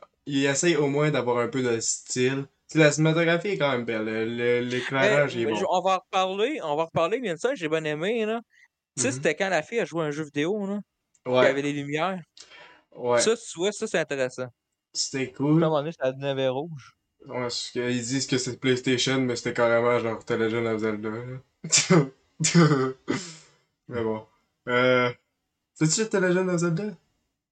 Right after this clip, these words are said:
Speaker 2: Non, c'est un jeu indépendant que je connais pas.
Speaker 1: Ok, parce que
Speaker 2: Ouais,
Speaker 1: moi,
Speaker 2: c'est
Speaker 1: je
Speaker 2: une
Speaker 1: sais.
Speaker 2: manette de P S cinq.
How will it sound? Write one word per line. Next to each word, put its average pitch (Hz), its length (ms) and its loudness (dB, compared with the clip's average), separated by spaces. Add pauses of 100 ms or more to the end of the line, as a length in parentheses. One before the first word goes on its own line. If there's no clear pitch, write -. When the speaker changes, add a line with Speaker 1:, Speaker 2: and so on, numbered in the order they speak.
(360)
Speaker 2:
Non, 170 240 0
c'est - 160 -6
un 135 140 0
jeu 175 120 -4
indépendant 175 460 -4
que 151 120 -6
je - 80 -12
connais 117 200 -4
pas. 120 100 -10 (380)
Speaker 1:
Ok, 120 400 -4
parce 117 160 -6
que 131 60 -4
Speaker 2:
Ouais, 139 60 4
Speaker 1:
moi, 139 100 4
Speaker 2:
c'est 127 100 -6
Speaker 1:
je 131 60 -2
Speaker 2:
une 127 60 -2
Speaker 1:
sais. 143 100 0
Speaker 2:
manette 156 180 2
de 139 80 -6
P 139 140 -4
S 131 120 -2
cinq. 143 260 -6